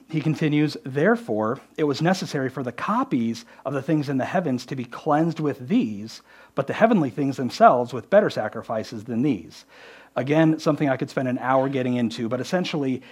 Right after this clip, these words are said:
everything that we talked about in that temple, right, in, in the, in the tabernacle, was always a picture of Jesus Christ. Thirteen hundred years before Jesus Christ was born,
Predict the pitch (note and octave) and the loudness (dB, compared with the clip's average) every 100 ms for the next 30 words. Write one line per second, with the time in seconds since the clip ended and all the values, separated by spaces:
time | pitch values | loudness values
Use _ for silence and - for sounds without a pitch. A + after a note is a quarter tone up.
0 | - - F#3+ G3+ A3+ D#3 D3 D3 D#3 - | -14 -2 0 4 2 2 0 0 2 2
1 | D3 C3+ D3 C3 B2 C#3+ A2+ - F2 A2+ | 0 2 2 2 0 -4 -4 -4 -2 -2
2 | B2+ C3+ D#3+ E3+ C#3+ C3+ C3+ C3+ B2+ C#3+ | -2 -4 -4 0 0 0 -2 -4 -2 0
3 | B2+ A2+ G2 - G2 - - - D3+ - | 0 0 -6 -8 -10 -12 -20 -2 -2 0
4 | D#3 F#3+ E3+ C#3+ - F3 - - A2+ A2 | 4 4 2 -4 -6 -6 -4 -4 -2 -4
5 | - - - - C3+ C3+ C3+ B2 - C3 | -8 -20 -20 -6 -4 -2 -4 -4 -8 -6
6 | G#2 - - - - - _ - - - | -6 -6 -18 -20 -20 -20 _ 4 4 4
7 | A#3+ G#3+ G#3 F#3+ E3 F#3 D3+ C3 C#3+ - | 4 6 6 4 4 4 4 0 -4 0
8 | F#3 D#3+ D3 E3+ E3 - E3 D#3 D#3 D3 | 0 0 -2 -4 -4 -6 -2 -2 -2 -6
9 | C3 B2 C3+ C#3 G2 F2+ | -6 0 2 2 -2 -8